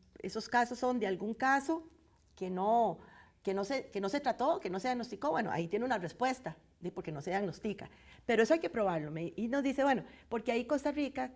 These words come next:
creo que tiene condiciones para dar una respuesta al mundo de una enfermedad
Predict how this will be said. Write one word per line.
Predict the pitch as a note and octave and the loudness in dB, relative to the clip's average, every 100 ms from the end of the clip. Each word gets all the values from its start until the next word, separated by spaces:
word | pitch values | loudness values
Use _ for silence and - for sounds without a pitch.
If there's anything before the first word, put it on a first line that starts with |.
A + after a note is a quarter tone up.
| - | -8
creo | G#3+ G#3+ | -4 -4
que | A#3+ | -4
tiene | B3 A#3+ | -4 -2
condiciones | B3+ A3+ A#3 A3+ A3 | -2 -2 -2 -2 -4
para | - F#3 | -4 -2
dar | F#3+ F#3+ | -2 -2
una | A3 | -2
respuesta | A3+ - A3+ A3+ A#3+ | -4 -4 -6 -4 -4
al | |
mundo | A#3+ F#3+ E3+ G3+ - _ _ _ _ _ _ | -2 -2 -4 -8 -14 _ _ _ _ _ _
de | F3+ G3 | -4 -2
una | G#3+ | 0
enfermedad | A#3 B3+ C4 C4+ C4 A3 | 0 0 2 4 2 0